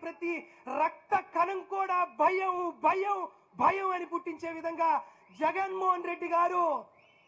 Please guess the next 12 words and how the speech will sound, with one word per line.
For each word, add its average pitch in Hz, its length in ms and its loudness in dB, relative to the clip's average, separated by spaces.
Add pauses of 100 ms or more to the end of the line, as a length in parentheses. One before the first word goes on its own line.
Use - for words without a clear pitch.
చేస్తారనేటువంటి 302 1120 -6
విషయాన్ని 330 480 -4 (540)
మీ 240 80 -14 (100)
అందరికీ 320 420 -6 (120)
మనవి 302 320 -6
చేస్తున్నా. 226 340 -14 (600)
ఇదంతా 320 440 -6 (160)
దృష్టిలో 349 380 -6 (100)
పెట్టుకొని 330 420 -8
మీరు 320 140 -8 (120)
రాజకీయం 320 520 -6
చేస్తే 311 300 -12